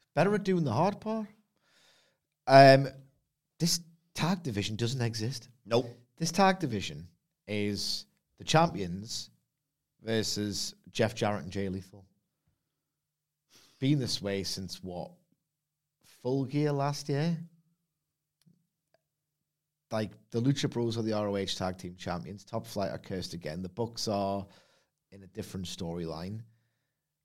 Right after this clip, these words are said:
Speaker 1: Um,
Speaker 2: Oh, that's where Action
Speaker 1: two of the
Speaker 2: Andretti's
Speaker 1: be-
Speaker 2: been, by the way. Phil told me this 'cause I, I haven't been keeping up with Ring of Honor.
Speaker 1: Yeah.
Speaker 2: He's just been drafted into Top Flight because of the aw-, awful injury, obviously.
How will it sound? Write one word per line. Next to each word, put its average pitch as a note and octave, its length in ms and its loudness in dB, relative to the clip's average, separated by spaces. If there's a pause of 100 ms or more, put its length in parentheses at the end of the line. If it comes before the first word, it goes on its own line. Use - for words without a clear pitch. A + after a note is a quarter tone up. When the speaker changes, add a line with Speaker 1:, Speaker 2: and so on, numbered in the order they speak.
(240)
Speaker 1:
Um, G2 540 -4
Speaker 2:
Oh, C#3+ 100 2
that's D#3+ 280 4
where D#3+ 160 8
Action C#3+ 260 6
Speaker 1:
two C#3+ 60 10
of C#3 60 8
the C#3+ 40 10
Speaker 2:
Andretti's D3+ 220 10
Speaker 1:
be- A2 80 0
Speaker 2:
been, F2+ 100 0
by F2+ 120 2
the F2 60 0
way. F2 120 2
Phil C#3+ 240 2
told E2 240 -2
me D2 80 -6
this E2+ 120 -4
'cause - 140 -4
I, F#2+ 160 2
I E2+ 40 0
haven't F#2 180 -2
been F#2 100 -2
keeping F#2+ 300 -2
up - 80 -2
with D#2+ 120 -6
Ring D#2+ 220 -2
of - 100 -6
Honor. C#2+ 320 -2 (120)
Speaker 1:
Yeah. F#2 260 0 (140)
Speaker 2:
He's F2+ 80 -12
just G2 160 -4
been G2 160 2
drafted G#2 440 4
into F2+ 220 0
Top A2+ 300 2
Flight C#2+ 280 -4
because - 220 -12
of D#2+ 80 -10
the F2+ 80 -2
aw-, F2+ 320 -2
awful G2+ 320 -2
injury, F2 320 0
obviously. D2+ 460 -6